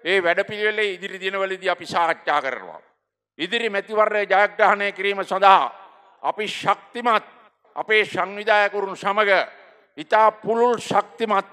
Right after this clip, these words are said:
සංවිධානයක් අපි හදනවා ඉදිරි මැතිවරණය ජයග්‍රහණය කිරීම සඳහා.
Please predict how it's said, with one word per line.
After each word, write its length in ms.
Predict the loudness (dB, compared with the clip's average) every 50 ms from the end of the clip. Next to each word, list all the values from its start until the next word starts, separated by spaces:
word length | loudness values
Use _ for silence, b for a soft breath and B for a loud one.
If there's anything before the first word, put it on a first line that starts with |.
| -18 -20 -20 _ _
සංවිධානයක් 800 | -12 -2 -2 -2 -2 -2 -4 0 4 4 4 6 4 2 0 0 -2
අපි 200 | -4 -4 -2 0
හදනවා 420 | 0 2 2 2 2 2 0 0
ඉදිරි 220 | 0 -2 -4 -6 -4
මැතිවරණය 460 | -6 -6 -2 0 0 0 0 0 0
ජයග්‍රහණය 640 | 2 2 2 2 0 2 2 2 2 2 2 -2 -4
කිරීම 300 | -6 -8 -6 -6 -6 -6
සඳහා. 460 | -6 -6 -4 -2 0 0 0 -2 -4